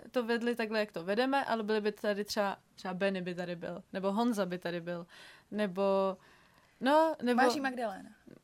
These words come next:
Speaker 1: Máří Magdalena, můžem taky jako zavolat, třeba přijde. Takže kdybyste chtěli, nebo pokud vás to spíš zbaví jako takhle, jako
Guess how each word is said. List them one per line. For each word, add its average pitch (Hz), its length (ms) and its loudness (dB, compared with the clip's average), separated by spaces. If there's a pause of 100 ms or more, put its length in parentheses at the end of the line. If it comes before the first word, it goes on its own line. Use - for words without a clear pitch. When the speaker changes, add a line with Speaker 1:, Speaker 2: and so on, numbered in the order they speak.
(140)
Speaker 1:
Máří 226 520 2
Magdalena, 214 480 2
můžem 214 260 -2
taky 190 220 -6
jako 202 240 -4
zavolat, 196 380 0
třeba 202 200 -4
přijde. 185 340 -6 (320)
Takže 240 280 0
kdybyste 247 480 0
chtěli, 202 560 -2 (200)
nebo 220 160 -2
pokud 240 260 -4
vás 233 220 -2
to 247 120 -4
spíš 233 280 -6
zbaví 214 360 -2
jako 214 220 -2
takhle, 214 340 0
jako 208 180 -2